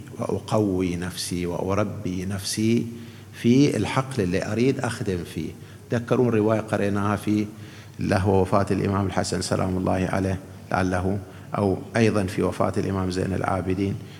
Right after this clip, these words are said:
أن الإمام الحسن سلام الله عليه جمع أبناءه وأبناء أخيه الإمام الحسين وقال لهم هكذا: "أنتم صغار قوم يوشك أن تكونوا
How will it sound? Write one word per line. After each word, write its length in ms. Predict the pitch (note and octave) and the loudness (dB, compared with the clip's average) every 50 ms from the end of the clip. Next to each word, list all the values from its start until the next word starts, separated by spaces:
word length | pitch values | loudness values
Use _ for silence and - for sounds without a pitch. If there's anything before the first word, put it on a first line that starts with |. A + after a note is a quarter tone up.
| - - - - | -16 -12 -8 -4
أن 140 | F#2 F2+ F2+ | -2 0 0
الإمام 420 | F2+ F2 F2+ F#2+ G2 G#2 G2+ F#2+ | 0 0 0 0 0 0 0 0
الحسن 360 | F2+ F2+ F#2 F2+ G#2 - F#2+ | 0 -2 -2 -2 -2 -2 -2
سلام 380 | F2+ - G2 G2 F#2 F2+ F2+ F2+ | -2 0 0 0 0 0 0 0
الله 160 | F2 F#2 F#2+ | 2 2 2
عليه 520 | G2+ F#2+ - - A2+ A#2+ C3+ D3 D#3+ D3+ - - - - - - - - | 2 2 2 2 4 6 6 6 6 4 2 -2 -6 -8 -10 -10 -8 -2
جمع 640 | F#2+ G2 C#3+ D#3 D#3 C#3 C3 G#2 G2+ G2+ - G2+ | 4 6 8 8 8 8 6 4 4 2 2 2
أبناءه 560 | G#2 G2+ A2 A2 B2 B2+ B2+ A#2+ A#2 G#2+ G2+ | 0 2 2 2 4 4 4 2 2 0 2
وأبناء 580 | G2+ F#2+ F#2+ F#2 G2+ F2+ G#2+ A2+ A#2 A2+ - G2+ | 2 2 2 2 2 0 2 2 2 2 0 -2
أخيه 300 | A#2 - A#2 A2+ A2 A2 | -2 0 2 2 4 4
الإمام 420 | G2+ G2 G2+ A2 A#2 A2+ A2 G#2+ | 2 0 0 0 0 0 0 0
الحسين 540 | G#2 F#2+ - G#2 G2+ - - C#3+ D#3+ G3 A3 - - - - - - - | -2 -2 -2 -4 -2 2 4 4 4 4 2 0 -6 -10 -12 -12 -6 -2
وقال 600 | - - - - B2 A#2 A#2+ A#2+ B2 C3+ D3+ D3+ - - - - - - - - - - - - - | -2 0 2 6 6 6 8 8 6 6 4 2 0 -6 -10 -12 -14 -14 -16 -16 -18 -16 -6 2 4
لهم 360 | A2+ A2+ G#2+ A#2 G#2+ G#2 F#2 | 6 6 8 8 6 6 6
هكذا: 680 | G2+ G2 F#2 F2+ - - F#2+ F2 F#2 F2+ - - C#3+ | 4 4 2 2 2 0 0 2 2 0 4 6 6
"أنتم 400 | D3 D3+ C#3+ C3 - B2+ A2 G2+ | 8 8 8 6 6 4 4 4
صغار 640 | G2 - - G2 F#2+ A2 B2+ B2+ A#2 G#2 F#2+ F2+ - - | 4 2 2 4 6 6 6 6 6 6 4 2 4 6
قوم 400 | B2 B2 A#2+ A#2 G#2+ G#2 G2 F#2 | 6 6 8 6 6 4 4 4
يوشك 520 | F#2+ G#2+ C3 C3+ B2+ A2+ - A2 - - | 4 4 4 4 4 4 4 2 2 2
أن 280 | A2+ G#2+ C3+ C3+ A#2+ A#2 | 2 4 4 4 2 2
تكونوا 580 | - G#2 - - C3 C3+ C3 A#2+ A2+ G#2 G2+ | 2 0 2 2 4 4 6 6 4 4 2